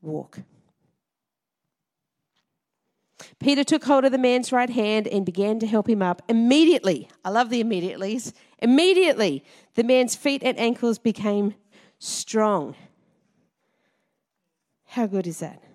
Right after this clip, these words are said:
The greatest indicator that someone has been with Jesus is that they show love to anybody and everybody. And two of our historical figures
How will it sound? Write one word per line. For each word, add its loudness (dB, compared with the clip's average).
The 0
greatest 2
indicator 2
that 2
someone 0
has 0
been 0
with -2
Jesus -2
is -6
that 0
they -2
show -2
love 0
to -8
anybody -2
and -2
everybody. -8
And -2
two 2
of 0
our 4
historical 0
figures -4